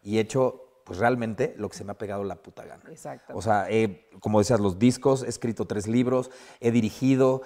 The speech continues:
Speaker 1: eh, me, me he produ-, producido a mí y creado mis, mis cosas, ¿no? O sea, con el stand-up que no existía en México,
Speaker 2: Ujú.
Speaker 1: yo dije, "Pues, ma, qué pinche miedo. Pues es lo que quiero hacer, pues ahí te voy". Y nunca me imaginé que iba a pasar lo que pasó.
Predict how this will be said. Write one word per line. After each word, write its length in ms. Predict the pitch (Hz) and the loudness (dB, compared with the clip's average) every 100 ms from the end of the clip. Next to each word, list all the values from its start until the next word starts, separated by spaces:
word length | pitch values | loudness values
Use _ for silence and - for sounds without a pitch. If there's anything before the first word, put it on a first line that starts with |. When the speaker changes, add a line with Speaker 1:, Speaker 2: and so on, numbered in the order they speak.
| - - - | -12 -16 -4
Speaker 1:
eh, 640 | 117 117 117 104 101 107 | 0 2 2 0 -8 -6
me, 260 | 120 120 113 | 0 0 0
me 140 | 127 | 0
he 120 | 131 - | 0 2
produ-, 400 | 135 120 - - | 4 4 0 0
producido 520 | 110 107 104 131 127 | 2 2 2 4 6
a 60 | |
mí 260 | 123 123 135 | 4 0 0
y 60 | 113 | 0
creado 460 | 120 110 117 120 117 | 2 4 4 4 2
mis, 340 | 107 87 - | -2 -4 -8
mis 200 | 95 90 | -10 -4
cosas, 380 | 123 123 127 104 | -2 0 0 -2
¿no? 140 | 98 | 0
O 60 | 123 | 0
sea, 140 | 104 - _ | -2 -6 _
con 160 | - 101 | -10 -4
el 100 | 98 | -4
stand-up 380 | 98 117 123 117 | -4 -4 -4 -4
que 80 | 107 | -6
no 100 | 113 | -8
existía 280 | 110 107 | -8 -4
en 80 | 110 | -4
México, 380 | 113 110 107 127 | -4 -8 -6 -6
Speaker 2:
Ujú. 320 | 185 180 202 - - | -4 -8 -10 -12 -8
Speaker 1:
yo 100 | 101 | -4
dije, 180 | 101 85 | -4 -8
"Pues, 160 | - 80 | -18 -18
ma, 120 | 76 | -18
qué 120 | - | -18
pinche 320 | - 78 - | -20 -18 -16
miedo. 360 | 85 95 127 98 - _ _ | -8 -4 -2 -4 -10 _ _
Pues 180 | - 104 | -16 -8
es 60 | 101 | -4
lo 60 | 104 | -4
que 80 | |
quiero 160 | 92 107 | -2 -2
hacer, 320 | 104 120 131 | 0 0 -2
pues 180 | 95 - | -6 -10
ahí 100 | 90 | -8
te 120 | 104 | -4
voy". 240 | 113 156 - _ _ _ - | -2 -4 -6 _ _ _ -12
Y 80 | |
nunca 240 | 95 95 98 | -6 -2 -2
me 60 | |
imaginé 360 | 92 87 90 87 | -2 -6 -10 -12
que 100 | 92 | -8
iba 80 | 87 | -8
a 40 | |
pasar 240 | - 90 90 | -8 -12 -8
lo 80 | 85 | -8
que 80 | |
pasó. 300 | 85 80 135 | -10 -14 -16